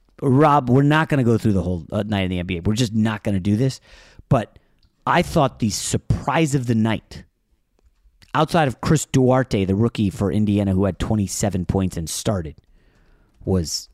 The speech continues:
LaMelo Ball is really good. And he is, like, instantly becoming, like, a top five, "What did LaMelo do tonight?" guy, like, in the league.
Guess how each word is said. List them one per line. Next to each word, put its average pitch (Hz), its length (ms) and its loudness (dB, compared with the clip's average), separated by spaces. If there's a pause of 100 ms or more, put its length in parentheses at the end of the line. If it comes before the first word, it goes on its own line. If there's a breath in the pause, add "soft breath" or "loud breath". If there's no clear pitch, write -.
(300)
LaMelo 98 560 0
Ball 101 360 0
is 65 240 -16 (160)
really 139 340 0
good. - 480 -6 (460 soft breath)
And 82 480 -8 (560 soft breath)
he 202 320 2
is, 170 120 0
like, 127 240 0 (760)
instantly 180 600 0
becoming, 139 460 2
like, 113 160 -2
a 117 60 0
top - 320 -2
five, 131 280 2
"What 110 280 0
did 131 160 0
LaMelo 117 420 2
do 104 160 2
tonight?" 87 320 -2
guy, 82 240 -6 (380)
like, 104 240 -2
in 135 160 0
the 123 80 2
league. 101 280 -4